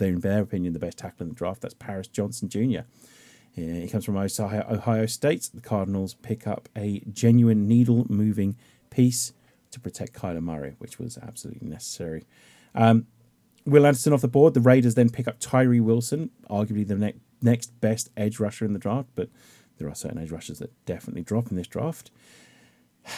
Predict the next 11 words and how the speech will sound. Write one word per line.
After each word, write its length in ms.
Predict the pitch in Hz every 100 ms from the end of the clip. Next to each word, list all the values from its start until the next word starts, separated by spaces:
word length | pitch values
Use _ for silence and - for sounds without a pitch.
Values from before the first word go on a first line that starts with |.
| - - - - _ -
Uh, 200 | 131 135 131
I 80 | 127
quite 200 | 170 131
like 120 | 123
the 60 |
pick. 360 | 113 135 - - _ -
Raiders 280 | 127 135 120
have 220 | 123 120
picked 200 | 123 117
up 100 | 110
edge 300 | 107 107